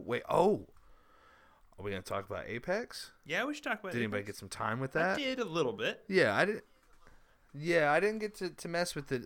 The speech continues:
Speaker 1: new season of a lot of stuff started up, uh, today, actually.
Speaker 2: Yeah, season
Speaker 1: As we
Speaker 2: five of
Speaker 1: record.
Speaker 2: Apex with, uh, new character Loba dropped today.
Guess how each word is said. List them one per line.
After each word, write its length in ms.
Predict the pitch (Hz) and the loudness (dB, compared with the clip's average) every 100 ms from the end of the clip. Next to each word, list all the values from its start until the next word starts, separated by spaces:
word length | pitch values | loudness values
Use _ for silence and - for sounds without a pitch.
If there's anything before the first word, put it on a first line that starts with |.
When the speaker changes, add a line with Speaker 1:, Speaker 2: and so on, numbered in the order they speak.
| 135 | -4
Speaker 1:
new 200 | 143 190 | -2 0
season 420 | - 208 185 151 | 2 0 0 0
of 180 | 117 - | 0 0
a 100 | - | -4
lot 380 | 101 95 110 113 | -4 0 2 4
of 80 | 104 | 2
stuff 280 | - - 82 | -2 -8 -8
started 360 | - 95 95 87 | -4 -2 -2 -4
up, 220 | 87 - | -8 -8
uh, 280 | 87 92 82 - - _ _ - | -8 -6 -8 -12 -20 _ _ -14
today, 440 | 107 95 117 - - _ _ _ _ | -8 -4 -4 -6 -14 _ _ _ _
actually. 440 | - 71 - 50 - _ - | -12 -12 -12 -14 -18 _ -18
Speaker 2:
Yeah, 300 | 101 160 107 | -6 -4 -4
season 440 | - - 123 120 120 | -8 -8 -8 -8 -16
Speaker 1:
As 0 | |
we 80 | - | -10
Speaker 2:
five 500 | - 113 131 147 170 | -4 0 2 2 0
of 60 | 139 | -2
Speaker 1:
record. 300 | 113 101 87 - - - - | -6 -8 -10 -18 -20 -20 -14
Speaker 2:
Apex 800 | - 135 156 156 131 - - - | -6 -6 -4 -4 -4 -4 -10 -10
with, 340 | 120 113 113 127 | -6 -6 -6 -2
uh, 420 | 117 117 117 117 | 0 0 0 -2
new 180 | 120 127 | -6 -10
character 640 | - 131 123 - 120 110 104 | -2 0 0 -4 -8 -8 -8
Loba 680 | 98 107 160 139 139 214 226 - | -6 -2 -2 0 0 0 -8 -6
dropped 320 | 147 131 - | -4 -4 -8
today. 520 | 147 135 139 208 262 | -8 -6 -4 -6 -8